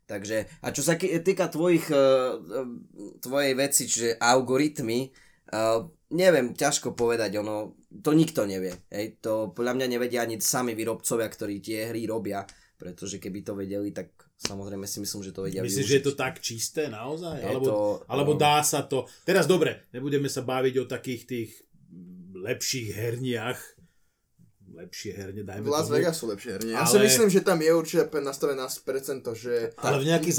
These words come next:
Speaker 3: aby si
Speaker 2: zablúmanej
Speaker 3: bol
Speaker 2: tejto
Speaker 3: viacej strátový ako ziskový.
Speaker 1: Tak, e,
Speaker 3: Lebo sa im neoplatí
Speaker 1: je,
Speaker 3: potom.
Speaker 1: je na to, je na to zákon, to môžem povedať.
Speaker 2: To som chcel povedať, že je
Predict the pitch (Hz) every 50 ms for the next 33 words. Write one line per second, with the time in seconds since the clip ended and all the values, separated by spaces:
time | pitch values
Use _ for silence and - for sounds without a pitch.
0 | 160 170 180 185 196 175 - - 220 175 196 196 190 190 190 - 151 156 156 175
1 | 180 180 170 185 175 170 - - 160 143 139 143 139 156 147 131 123 117 117 -
2 | 117 113 110 104 - - - 113 107 101 101 107 117 117 - - - 110 113 113
3 | 117 117 113 113 110 156 165 - 214 190 175 160 151 147 143 127 113 127 143 156
4 | 165 - 143 143 147 156 170 165 160 - 160 147 - 139 147 151 165 165 165 160
5 | 139 - 123 117 - - 95 85 - - _ _ - 127 123 123 120 127 117 110
6 | 113 101 101 101 98 104 117 - - - - _ _ _ _ _ _ - 190 196
7 | 196 247 240 226 - - 208 185 156 160 165 175 160 175 170 170 151 143 143 131
8 | 143 185